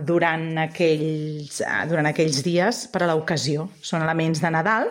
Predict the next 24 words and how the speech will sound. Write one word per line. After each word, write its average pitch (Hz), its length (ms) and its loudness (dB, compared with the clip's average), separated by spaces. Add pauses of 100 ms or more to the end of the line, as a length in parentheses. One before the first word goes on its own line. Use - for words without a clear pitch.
(760)
i 165 320 2
posen, 165 800 0
i 247 320 -2
posem 156 400 0
unes 156 480 -2
paradetes 233 680 0 (680)
i 170 320 0
estan 156 400 -2
durant 165 240 0
el 165 80 -2
matí 170 460 0
venent 170 400 0
a, 175 100 0 (320)
a 160 320 -2
totes 165 320 0
aquelles 160 400 0
persones 175 400 -2
que 185 160 0
hi 175 80 -2
passen 160 480 -4
per, 156 400 -4
per 165 160 -2
la 156 140 0
plaça, 156 420 0